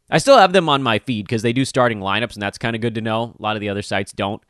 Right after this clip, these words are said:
But I don't, it's so weird when someone asks them a question or tries to point out if they have a mistake. They get so uppity. So mad. I can't figure it out. I don't, something changed. In any event, twelve and a half hours of basketball.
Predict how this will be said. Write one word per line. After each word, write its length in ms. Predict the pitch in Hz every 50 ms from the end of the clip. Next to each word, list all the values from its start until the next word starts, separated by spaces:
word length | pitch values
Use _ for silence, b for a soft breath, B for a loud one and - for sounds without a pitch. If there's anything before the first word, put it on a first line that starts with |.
| _ _ _ _ _ _ _ _ _ _ _ _ _ _
But 160 | 113 113 - -
I 120 | 117 151
don't, 120 | 214 196 127
it's 200 | 104 - - _
so 200 | _ - - 190
weird 320 | 269 - 95 123 170 165 113
when 120 | 92 90
someone 260 | - 131 127 131 117
asks 220 | 104 101 123 - -
them 100 | 113 104
a 40 | -
question 500 | - - 101 104 - - - 113 104 95
or 60 | 87
tries 260 | - - 92 95 -
to 200 | - 104 95 80 _ _ _ _
point 240 | - - 117 110 104
out 140 | 101 104 101
if 40 | -
they 100 | - 92
have 140 | 92 95 101
a 60 | 95
mistake. 440 | 82 82 - - - 101 101 87 -
They 100 | 80 85
get 120 | 104 92
so 360 | - - 160 190 180 104 73 _ _ _ _ _ _ - - _ _ _ _ _ -
uppity. 440 | 120 165 - - 107 80 78 80 - _ _ _ _ _ _ _ _ _ _ _ _ _ _ _ _ _ _ _ _ _ _ _ _ _ _ _ _ _ _ _ -
So 160 | 175 220 190
mad. 540 | 117 92 92 104 113 151 226 254 - - -
I 140 | 78 107 151
can't 240 | - - 247 220 -
figure 260 | - 208 196 196 170
it 80 | 151 165
out. 220 | 175 214 156 -
I 100 | 190 113
don't, 160 | 143 143 - - _ _ _ _ _ _ _ _ _ _ _ _ _
something 260 | - - 143 113 117 -
changed. 380 | - 85 78 78 80 - - -
In 140 | 254 302
any 100 | 330 294
event, 220 | 254 220 208 208 - _ _ _ _ _ _ _ _ _
twelve 240 | - 294 320 349 339
and 80 | 330 311
a 40 | 302
half 140 | 302 294
hours 260 | 285 277 285 277 254 202
of 60 | 208
basketball. 840 | 262 254 254 226 - 202 208 185 196 175 151 127 101 85 - _